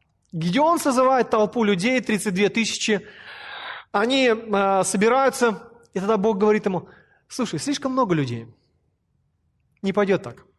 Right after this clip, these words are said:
Давай, нужно уменьшить. Скажи всем, кто боится, пускай идут домой». Двадцать тысяч человек уходит. Остаётся двенадцать тысяч. Уже не так много.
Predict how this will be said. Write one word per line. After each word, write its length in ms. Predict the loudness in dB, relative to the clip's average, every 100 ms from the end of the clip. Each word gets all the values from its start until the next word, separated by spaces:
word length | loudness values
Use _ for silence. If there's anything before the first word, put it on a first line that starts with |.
| _ _ _ _ _
Давай, 380 | -2 0 -2 -6 -16 _ _ -6
нужно 300 | -4 -2 -2
уменьшить. 500 | -2 -4 -8 -16 _ _ _ _ _ -20 -20 -20 -6
Скажи 640 | -2 2 2 0 -4 -18 -14
всем, 360 | -4 0 0 -2
кто 420 | 0 4 4 4
боится, 480 | 4 2 0 -2 -8
пускай 360 | -4 0 2
идут 120 | 2
домой». 380 | 0 0 0 -2 -10 _ _ _ _ _
Двадцать 560 | -4 0 0 -2 -8 -6
тысяч 220 | -6 -6
человек 380 | -4 0 0 0
уходит. 420 | -2 -2 -2 -2 -12 _ _ _ _ _ _ _ _
Остаётся 420 | -2 2 2 0
двенадцать 380 | -2 0 -2 -2
тысяч. 300 | -4 -4 -8 -20 -20 -20 _ _ _ _ _
Уже 400 | -16 -6 -2 0
не 120 | 2
так 180 | 0 -2
много. 540 | 0 0 0 -4 -10